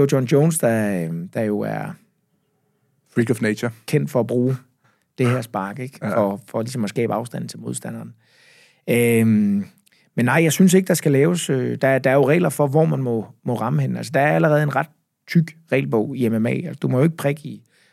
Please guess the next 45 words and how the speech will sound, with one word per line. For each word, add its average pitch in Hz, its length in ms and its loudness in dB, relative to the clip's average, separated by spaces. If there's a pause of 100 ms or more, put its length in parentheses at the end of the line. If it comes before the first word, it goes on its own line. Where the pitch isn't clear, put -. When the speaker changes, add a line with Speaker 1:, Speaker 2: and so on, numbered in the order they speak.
(160)
Speaker 1:
øjne 127 500 0
og 107 80 -8
stikke 117 200 -12
fingre 120 280 -2
ind 113 120 -2
i, 110 360 -8
i - 80 -10
munden 120 380 -4
eller, 110 300 -12 (220)
Speaker 2:
Mm. - 60 -6
Speaker 1:
eller 107 160 -2 (460)
andet. 117 280 -2
Og 113 80 -4
der 123 60 -2
er 123 100 0
jo 117 140 -2
regler 135 220 -2
for, 127 140 -4
hvor 117 120 -4
du 123 80 -6
må 113 100 -4
slå 131 240 0
hen 117 160 -2
på 120 80 -6
kroppen. 185 320 -4
Altså, - 120 -12
du - 80 -12
må 127 80 -4
ikke 131 140 -4
ramme 120 300 -6 (320)
toppen 123 300 -2
af 117 60 -2
hovedet 120 320 -4
hele 135 160 0
vejen 117 180 -4
ned 127 200 -2
af, 110 180 -8 (120)
af 101 140 -4
ryggraden. 120 560 -4 (680)
Øhm, 90 640 -2 (300)
Speaker 2:
Og 104 100 -6
så, 120 200 -2
så 113 100 -6
bag-, 113 360 -4
altså 104 340 -6